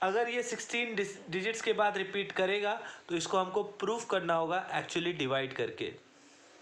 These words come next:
तो हमने divide यहाँ पे कर लिया है। जैसे कि अगर हम वन को सेवनटीन से divide करेंगे, so देखिए, Divide करने के बाद जो आपका क्वोशंट आ रहा है, अगर आप इसे count करें, तो ये sixteen digits होगा।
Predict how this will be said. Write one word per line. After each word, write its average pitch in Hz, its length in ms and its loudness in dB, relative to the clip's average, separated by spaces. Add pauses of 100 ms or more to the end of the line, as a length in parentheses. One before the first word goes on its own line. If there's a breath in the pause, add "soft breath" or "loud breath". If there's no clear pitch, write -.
(2500 loud breath)
तो 175 80 4
हमने 170 320 0
divide 160 440 2
यहाँ 160 160 0
पे 165 120 -2
कर 151 180 0
लिया 160 300 0
है। 208 300 -4 (440 loud breath)
जैसे 156 260 -2
कि 214 380 -8
अगर 170 200 0
हम 175 140 -2
वन 165 220 0
को 180 160 -2
सेवनटीन 175 500 0
से 180 100 -2
divide 156 360 0
करेंगे, 160 480 -2 (460 soft breath)
so - 80 -6
देखिए, 165 480 -2 (340 loud breath)
Divide 175 320 4
करने 185 220 2
के 180 120 0
बाद 175 300 4
जो 185 120 2
आपका 175 280 2
क्वोशंट 185 520 0
आ 160 120 6
रहा 143 180 2
है, 160 60 -2
अगर 156 220 0
आप 156 160 0
इसे 165 160 -4
count 165 340 0
करें, 175 300 -2
तो 190 120 -4
ये 185 100 0
sixteen 180 500 -4
digits 156 380 -2
होगा। 113 300 -4